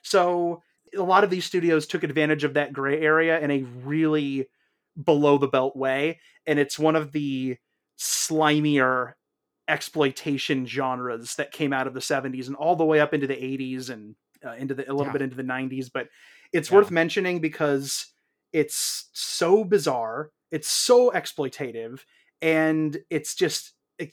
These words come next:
Speaker 1: you, <sighs> you can't believe some of this stuff. Like, go watch the one with Popeye, you know, like, <laughs> at least watch, at least watch that one. It's not good. It's gross, but it's fascinating. Like, if you,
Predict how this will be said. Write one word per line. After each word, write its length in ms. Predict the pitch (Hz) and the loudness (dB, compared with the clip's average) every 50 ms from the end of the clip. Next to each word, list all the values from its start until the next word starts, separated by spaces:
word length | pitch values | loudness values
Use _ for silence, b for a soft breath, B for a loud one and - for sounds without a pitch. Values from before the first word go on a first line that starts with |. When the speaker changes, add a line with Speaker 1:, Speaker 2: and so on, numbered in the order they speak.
| _ | _
Speaker 1:
you, 180 | - 156 156 175 165 | -12 -12 -12 -10 -10
<sighs> 560 | - - - - 906 - - _ _ _ _ | -10 -10 -8 -8 -10 -10 -14 _ _ _ _
you 120 | - 170 156 | -16 -16 -8
can't 240 | - - 262 - | -6 -6 -4 -2
believe 420 | 147 160 147 143 139 175 190 170 147 | -2 -4 -4 -2 -2 -2 -2 -2 -2
some 180 | - 151 127 | -2 -2 -2
of 60 | 127 117 | -2 -6
this 140 | 117 - | -8 -10
stuff. 300 | - - - 123 110 120 - - | -10 -12 -12 -12 -12 -12 -10 -10
Like, 200 | 135 120 - b b b b b b b b b - 143 | -10 -10 -10 b b b b b b b b b -10 4
go 160 | - 226 269 | 6 6 8
watch 300 | 294 302 285 311 - - | 8 6 4 4 2 0
the 100 | - 311 | 2 4
one 200 | 269 202 277 214 | 4 4 4 2
with 160 | 160 151 - | 0 -2 -4
Popeye, 560 | - - - - - - - 58 53 - - - _ _ _ _ _ _ _ _ _ | -6 -10 -12 -12 -10 -12 -14 -14 -16 -18 -20 -20 _ _ _ _ _ _ _ _ _
you 100 | 175 165 | -2 0
know, 260 | 165 165 165 165 165 | 2 2 2 0 0
like, 200 | 170 190 170 - | -2 -4 -4 -4
<laughs> 140 | 202 - - | -2 0 0
at 140 | 285 - 254 | 0 0 2
least 260 | 240 262 381 403 - | 8 10 10 10 10
watch, 300 | 247 240 202 170 151 - | 6 2 2 2 0 2
at 160 | - 208 202 | 2 2 4
least 200 | 233 240 226 - - | 4 0 -2 -2 0
watch 260 | 190 165 151 - - | 0 0 0 0 -4
that 220 | - 139 127 110 | -4 -6 -4 -6
one. 100 | 113 123 110 156 | -8 -12 -8 -6
It's 180 | 170 160 - 190 | -6 -4 -4 0
not 360 | 190 214 226 226 - 170 135 | 2 4 4 4 2 -2 -4
good. 420 | 131 139 135 131 135 131 135 135 - _ _ _ _ _ _ - | 0 2 2 2 2 0 -2 -4 -6 _ _ _ _ _ _ -2
It's 200 | 185 175 - - | -2 -2 -2 -6
gross, 640 | 143 139 127 127 123 120 120 127 - - - - - _ _ _ _ _ _ _ _ - | -8 -6 -4 -2 -2 -2 -4 -6 -6 -8 -8 -10 -12 _ _ _ _ _ _ _ _ -4
but 220 | - 151 135 - - _ _ - | -2 -2 -2 -2 -4 _ _ -8
it's 340 | 165 151 - - - - - | -8 -6 -4 -4 -4 -4 -6
fascinating. 680 | - - 160 143 131 120 - - - - - - - - - _ _ _ | -2 0 0 0 0 -2 -6 -8 -10 -14 -18 -20 -20 -20 -20 _ _ _
Like, 160 | - 135 131 - | -12 -12 -8 -8
if 160 | 147 135 - | -8 -8 -6
you, 100 | 170 170 | -8 -2